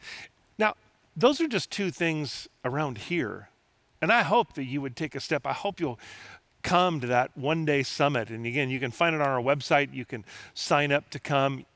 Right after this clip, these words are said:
You don't have to do that. There's no cost involved, but it'll help us plan for it. You could come and be part of our food pantry. They have a great time serving and doing that. But, but that's not the end. That's only the beginning.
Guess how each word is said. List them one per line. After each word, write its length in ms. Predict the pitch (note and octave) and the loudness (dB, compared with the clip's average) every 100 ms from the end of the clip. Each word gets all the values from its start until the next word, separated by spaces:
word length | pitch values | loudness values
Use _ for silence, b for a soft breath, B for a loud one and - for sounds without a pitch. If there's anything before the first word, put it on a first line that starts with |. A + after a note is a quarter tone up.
| - | -8
You 140 | C#3 | -8
don't 180 | C#3 - | -8 -6
have 280 | - D#3 - | 0 0 0
to 60 | |
do 120 | D#3 D3+ | -2 2
that. 200 | D3+ D3+ | 2 2
There's 180 | B2 A2+ | -4 -8
no 120 | C3 | -8
cost 480 | - - C#3 C#3+ D3 | -4 0 2 0 -6
involved, 400 | B2 B2+ C3+ A#2 | 2 4 4 2
but 80 | |
it'll 160 | A2+ A2+ | -4 -2
help 220 | C3+ B2+ | -2 -2
us 100 | A#2+ | -8
plan 400 | - C#3+ C3+ C#3 | -10 -8 -6 -8
for 200 | - C#3+ | -8 -8
it. 80 | C#3+ B B B B | -8 B B B B
You 100 | - | -8
could 160 | C3+ A2+ | -8 -2
come 240 | F3 E3 | 4 4
and 120 | D3+ B2 | 2 -2
be 100 | C#3 | -2
part 260 | D#3+ D3 | 2 2
of 80 | C#3 | 2
our 140 | B2 | 0
food 280 | A#2+ D3+ D3 | -2 -4 -4
pantry. 380 | C#3 D3+ D3 D#3 | 0 0 0 0
They 140 | C#3 D3 | 2 2
have 140 | A#2+ | 2
a 40 | |
great 520 | G#2+ F#2+ B2 E3 E3+ - | -4 -8 0 2 2 -2
time 400 | - C#3+ C#3+ C3+ | 0 0 0 -4
serving 500 | - C3+ C3+ C#3 B2 | -4 -4 -4 -6 -8
and 160 | A#2+ | -8
doing 220 | B2 C3 | -4 -2
that. 160 | C#3+ C#3+ B B B B | -4 -6 B B B B
But, 180 | G#3 - | 2 2
but 120 | F#3 | -6
that's 260 | - G3 - | -4 -4 0
not 220 | C4 C4+ | 0 2
the 200 | D#3+ C#3 | 0 -2
end. 300 | E3+ A#3 F3 | 0 2 2
That's 340 | C3+ A3 - - | 2 0 -2 -8
only 120 | F4 | -4
the 100 | D#3+ | -4
beginning. 520 | B2+ A#2 D3 B3+ A#3 | -4 -4 -4 -2 -6